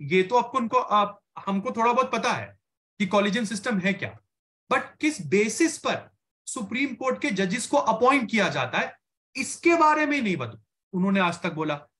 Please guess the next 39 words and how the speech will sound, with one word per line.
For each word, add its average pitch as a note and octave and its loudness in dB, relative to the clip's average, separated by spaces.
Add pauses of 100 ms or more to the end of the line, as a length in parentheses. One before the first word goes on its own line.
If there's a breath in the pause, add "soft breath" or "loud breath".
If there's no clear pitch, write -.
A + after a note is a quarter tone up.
(340)
अगर G3 2
हम C4+ -2
कॉलेजियम G#3 0
सिस्टम A3+ -6
को C4 -6
बहुत G#3+ -2
ध्यान A3 -2
से A#3+ -2
पढ़े, F#3 -2 (420)
तो C4 -2
कॉलेजियम G3+ 0
सिस्टम A#3 -4
में F#3 0 (1000)
ये F3+ 2
तो C4 -2
पता C4+ 2
है C3 -2 (280)
कि B3 -6
कैसे G#3 2
जजेस G#3 0
को A3+ 4
अपॉइंट G3+ -2
करेंगे, G3+ -2
कैसे G3+ -4
वोटिंग F#3+ -4
प्रोस-, F#3 -8
अ, F3+ 0 (300)
प्रोसेस F#3+ -2
चलेगा, G3 0 (380)
मगर A#3 0
किन D4+ 0
ग्राउंड्स A3+ 4
के D4 0
ऊपर C#4+ -2
जजेस G#3+ -2
को C4 -6
अपॉइंट A3 0
किया F#3 0
जाएगा, B2 -6